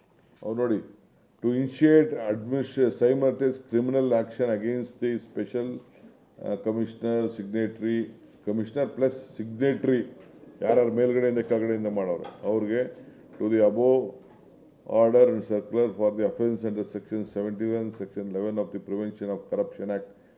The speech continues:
nineteen eighty-one, as amended for improper performance of the public duty.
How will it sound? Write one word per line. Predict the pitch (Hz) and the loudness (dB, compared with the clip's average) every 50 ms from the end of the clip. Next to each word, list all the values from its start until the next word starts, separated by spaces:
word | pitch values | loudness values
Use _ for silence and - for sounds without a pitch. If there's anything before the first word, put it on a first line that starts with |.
| _ _ - | _ _ -10
nineteen | 92 101 98 95 107 104 104 | -8 -8 -6 -6 -6 -6 -4
eighty-one, | 104 104 98 92 - 65 64 64 65 - - | -6 -6 -8 -6 -6 -6 -6 -6 -8 -12 -10
as | - 101 117 123 120 101 | -6 0 2 2 2 2
amended | 113 110 110 113 110 110 113 113 110 - | 2 0 0 0 -4 -4 -4 -4 -6 -4
for | - 98 98 98 | -4 -4 -2 -2
improper | 101 92 - - 107 107 107 110 113 110 110 - - - - _ _ _ | -6 -8 -6 -4 -2 -2 -2 -4 -6 -8 -8 -12 -18 -20 -20 _ _ _
performance | _ 104 98 - 117 113 113 120 120 117 113 - | _ -4 -2 0 0 0 0 0 -2 -4 -4 -6
of | 104 92 | -8 -8
the | 98 110 | -8 -12
public | - - 113 107 110 123 117 110 98 | -6 -4 -4 -2 -2 -4 -4 -4 -2
duty. | 110 113 107 107 101 | -2 -2 -2 -2 -6